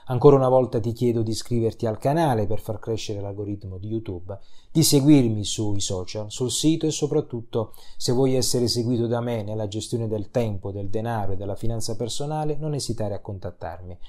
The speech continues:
attraverso una prima call gratuita. Trovi tutto sul mio sito. Inoltre, se disponi di un portafoglio titoli e vorresti un consulto professionale, non devi fare altro che contattarmi per una prima call gratuita.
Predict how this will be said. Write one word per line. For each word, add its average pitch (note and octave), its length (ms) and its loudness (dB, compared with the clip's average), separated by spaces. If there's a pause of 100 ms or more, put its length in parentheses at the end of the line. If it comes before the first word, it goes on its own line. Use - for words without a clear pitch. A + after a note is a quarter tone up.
(540)
attraverso A2+ 540 4
una A2+ 160 -2
prima B2+ 260 0
call F#2 240 -4
gratuita. F#2 680 -6
Trovi B2+ 260 0
tutto A2 300 -4
sul G2+ 180 0
mio G2 140 -4
sito. F2 460 -12 (380)
Inoltre, C3 360 4
se A#2 140 2
disponi A#2+ 400 6
di A#2+ 80 2
un A#2+ 100 -2
portafoglio B2 600 2
titoli A2 400 0
e G#2 60 0
vorresti A2+ 520 0
un B2+ 180 -6
consulto C3+ 480 0
professionale, D#3 720 0
non C3 100 -4
devi B2+ 220 -2
fare B2+ 260 -2
altro C3 320 -2
che A2 160 -2
contattarmi D#3 800 2
per D3+ 180 -2
una D3 200 0
prima C3+ 320 0
call G2+ 180 -4
gratuita. F#2 580 -8